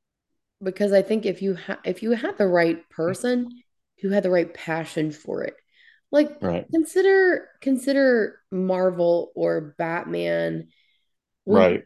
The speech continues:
Speaker 1: when you get the right person at the helm who really loves the property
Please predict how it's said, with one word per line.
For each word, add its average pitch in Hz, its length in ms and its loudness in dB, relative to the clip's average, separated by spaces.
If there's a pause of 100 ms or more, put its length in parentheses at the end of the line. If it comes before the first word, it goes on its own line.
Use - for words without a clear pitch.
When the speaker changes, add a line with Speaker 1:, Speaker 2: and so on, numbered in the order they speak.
Speaker 1:
when 226 180 2
you 240 80 2
get 269 280 0
the 208 160 4
right 175 640 -2
person 226 560 -2
at 196 200 -8
the 202 80 -4
helm 196 640 -2 (720)
who 165 400 -6
really 254 360 2
loves 226 300 -2
the 214 80 -4
property 165 960 -6